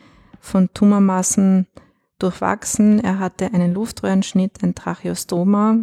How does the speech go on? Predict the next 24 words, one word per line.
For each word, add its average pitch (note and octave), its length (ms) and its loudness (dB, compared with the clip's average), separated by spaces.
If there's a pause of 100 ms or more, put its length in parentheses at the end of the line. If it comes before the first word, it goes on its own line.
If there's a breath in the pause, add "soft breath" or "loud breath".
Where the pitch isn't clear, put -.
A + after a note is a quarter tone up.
weil F#3+ 120 -4
der F#3 160 -6
Tumor F#3 300 0
auch F3 100 -4
nach F3+ 160 -2
unten G#3+ 300 2
gewachsen G3 520 -4
ist. F#3+ 320 -4
Er F3+ 120 -2
hatte F3+ 260 -8
Chemotherapie F#3+ 600 -2
bekommen, F3 500 0
Strahlentherapie F3+ 800 -2
und F3 140 -2
eine F3 180 -2
Operation. F3+ 840 0 (680 loud breath)
War F3+ 220 -2
sehr, F3+ 240 0
sehr F3 140 -4
dünn, G#3+ 440 2
hatte F#3+ 240 -4
keine F3+ 260 0
Muskulatur, G3+ 1000 0 (480 soft breath)
hatte F3+ 760 -2